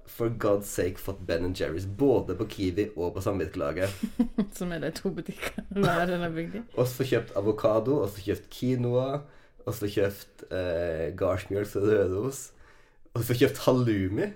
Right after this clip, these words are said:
Speaker 1: Det er det
Speaker 2: Mm.
Speaker 1: siste nå de har fått inn fast. Altså, em, det er så moderne <laughs> å bo her. Sånn at det er, det er veldig,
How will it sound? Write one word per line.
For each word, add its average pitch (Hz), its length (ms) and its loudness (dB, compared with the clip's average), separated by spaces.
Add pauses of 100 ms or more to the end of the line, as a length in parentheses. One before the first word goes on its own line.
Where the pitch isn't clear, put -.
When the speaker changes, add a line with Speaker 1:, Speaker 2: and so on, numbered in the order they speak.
Speaker 1:
Det 190 100 -4
er 98 80 2
det 101 80 2
Speaker 2:
Mm. - 20 -2
Speaker 1:
siste 147 400 -2
nå 104 200 2 (120)
de 104 140 -8
har 101 100 2
fått 101 180 -2
inn 98 120 -2
fast. - 340 -4
Altså, 117 360 -2 (1040)
em, 101 180 -8 (1500)
det 120 260 2 (220)
er - 140 0 (560)
så 101 640 2 (380)
moderne 110 920 2 (140)
<laughs> - 260 -8
å 135 60 -8
bo 123 240 2 (140)
her. - 320 -4 (360)
Sånn 123 220 0
at 110 120 2
det 120 180 4
er, 101 200 0 (120)
det 110 200 0
er 107 140 0
veldig, 104 260 2